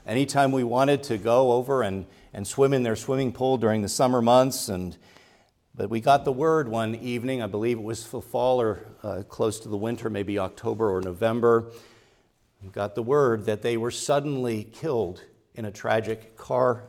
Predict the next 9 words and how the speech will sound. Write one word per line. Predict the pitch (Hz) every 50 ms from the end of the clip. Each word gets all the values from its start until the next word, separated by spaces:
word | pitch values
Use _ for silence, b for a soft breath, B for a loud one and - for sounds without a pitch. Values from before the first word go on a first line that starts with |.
| - -
accident. | 92 95 - - - - - 87 - - - - - _ _ _ _ _ _ _ _ _ _ _ _ _ _ _ _ _ _ _ _ -
Snuffed | - - - - 131 135 151 160 156 - -
out | 165 165 135 101 82 - - - - - _ _ _ _ _ _ _ _ _ -
unexpectedly, | 139 147 156 147 - - - - - 151 147 147 147 147 113 101 90 85 80 - - - _ _ _
tragically. | - - - 147 131 131 127 107 120 117 - - 87 85 - - _ _ _ _ _ _ _ _ B B B B B B B B B B B B
And | 135 127 127
I | 135
remember | 135 139 139 143 151 156 160 165 156
attending | 151 151 - 160 151 165 165 151 131 123 123 123 117 -